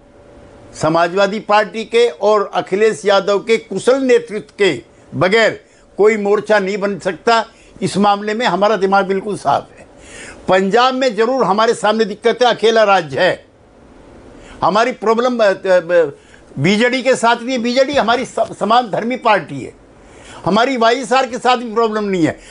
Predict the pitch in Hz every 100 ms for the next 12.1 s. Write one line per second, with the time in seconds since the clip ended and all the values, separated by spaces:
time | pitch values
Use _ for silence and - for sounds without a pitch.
0 | - 175 202 233 254 220 226 254 233 254
1 | 247 247 226 220 254 214 214 254 233 240
2 | 226 233 247 262 247 - _ - - 226
3 | 262 269 - 277 294 269 269 214 262 202
4 | 247 202 208 175 127 - _ - - -
5 | - - - - - - - - - -
6 | - 185 269 247 233 196 262 269 226 254
7 | 262 226 202 254 233 220 220 220 262 247
8 | _ _ 180 240 247 277 285 269 254 240
9 | 175 185 131 90 - - - - - -
10 | - - - 156 202 269 269 262 269 233
11 | 233 269 247 208 233 247 214 214 202 247